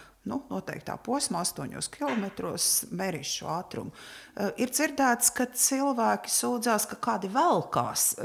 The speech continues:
redzot, eh, šo, šo fotoradaru. Kādi ir jūsu secinājumi pirmie?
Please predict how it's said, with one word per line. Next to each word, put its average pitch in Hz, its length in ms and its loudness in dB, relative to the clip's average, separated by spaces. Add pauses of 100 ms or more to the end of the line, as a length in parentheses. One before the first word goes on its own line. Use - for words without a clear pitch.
redzot, 143 640 -4
eh, 156 100 -4 (140)
šo, 147 400 -2 (320)
šo 156 260 -4
fotoradaru. 160 880 -4 (640)
Kādi 226 280 2
ir 233 100 2
jūsu 247 260 6
secinājumi 156 500 -2
pirmie? - 320 -10